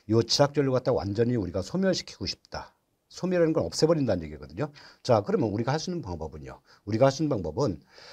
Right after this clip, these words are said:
자, 요 대지용량 C란 거는 우리가 없앨 수가 없는 거예요. 그죠? 그러면 요 지락전류가 이쪽 왼쪽을 통해서 소홀 액터 통해서 변압기 쪽으로 흐르게 하는 어떤 회로를 하나 구성하면 되겠죠. 그러면 이 소홀 액터란 것은요.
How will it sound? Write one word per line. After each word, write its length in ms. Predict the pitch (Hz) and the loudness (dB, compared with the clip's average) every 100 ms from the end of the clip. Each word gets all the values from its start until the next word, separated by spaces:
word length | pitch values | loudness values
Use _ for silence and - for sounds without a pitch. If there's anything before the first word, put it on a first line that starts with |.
| - | -14
자, 240 | - 135 107 | 4 6 6
요 160 | 120 | 4
대지용량 560 | 113 - 117 123 175 175 | 2 0 -4 0 2 2
C란 300 | - 185 175 | 2 0 2
거는 160 | 170 131 | 2 0
우리가 200 | 104 87 | 0 -2
없앨 280 | - 156 | 0 -2
수가 180 | 147 - | -2 -2
없는 260 | 87 90 90 | -4 -4 -6
거예요. 220 | 76 76 | -8 -10
그죠? 260 | 78 165 - _ _ | -4 -4 -4 _ _
그러면 560 | - 202 101 110 127 - - - 110 | -2 0 2 0 -2 -4 -14 -8 2
요 160 | 110 | 2
지락전류가 880 | 107 165 165 - 117 82 71 120 - _ _ _ _ - | 2 2 2 0 -2 -4 -4 -4 -4 _ _ _ _ -6
이쪽 520 | 143 - 139 - _ - | -6 2 2 2 _ -2
왼쪽을 480 | 107 156 175 160 156 | 2 2 0 -2 -2
통해서 540 | 117 92 85 165 185 | -4 -4 -2 -2 -2
소홀 340 | - - 214 196 | -8 -2 0 2
액터 200 | 196 - | -2 -8
통해서 500 | - 92 - 101 - | -6 -6 -6 -8 -8
변압기 380 | - 113 147 - | -4 -4 -2 -6
쪽으로 220 | 135 117 | -8 -6
흐르게 280 | 165 180 156 | -4 -2 -2
하는 400 | - 143 143 135 _ - | -2 -4 -4 -6 _ -14
어떤 300 | 101 117 110 | -6 -4 -4
회로를 260 | 147 202 | -4 -2
하나 140 | 160 156 | -2 -4
구성하면 400 | - - 117 95 | -8 -6 -4 -4
되겠죠. 380 | 82 - - - _ _ - | -6 -10 -16 -16 _ _ 0
그러면 260 | 165 101 - - - | 2 2 -2 -16 -2
이 220 | 117 127 | 2 2
소홀 320 | 117 214 214 | 0 2 4
액터란 320 | 196 - 120 | 4 0 -4
것은요. 420 | 92 80 80 69 | -4 -8 -12 -14